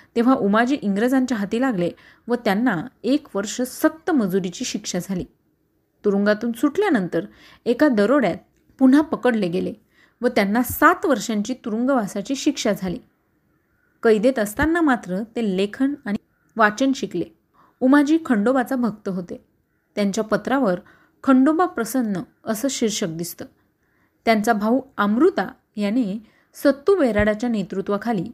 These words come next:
इंग्रजांचा भांबुर्ड्यांचा लष्करी खजाना अठराशे चोवीस पंचवीस साली लुटला होता आणि या लुटीमध्ये उमाजींची भूमिका महत्त्वाची होती. अठराशे पंचवीस मध्ये सत्तू मृत्यू पावल्यानंतर त्यांच्या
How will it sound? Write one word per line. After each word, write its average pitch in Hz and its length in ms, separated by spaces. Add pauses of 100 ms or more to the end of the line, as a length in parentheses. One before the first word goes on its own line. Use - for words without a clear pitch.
(200)
इंग्रजांचा 226 720 (480)
भांबुर्ड्यांचा 233 760
लष्करी 233 600
खजाना 202 480 (640)
अठराशे 262 440
चोवीस 254 440
पंचवीस 208 420
साली 208 260
लुटला 208 300
होता 185 260 (320)
आणि 214 240
या 240 140
लुटीमध्ये 208 640 (200)
उमाजींची 233 540
भूमिका 190 380
महत्त्वाची 190 640
होती. 185 220 (680)
अठराशे 208 400
पंचवीस 226 500
मध्ये 208 280 (400)
सत्तू 302 560
मृत्यू 214 480
पावल्यानंतर 208 680
त्यांच्या 214 520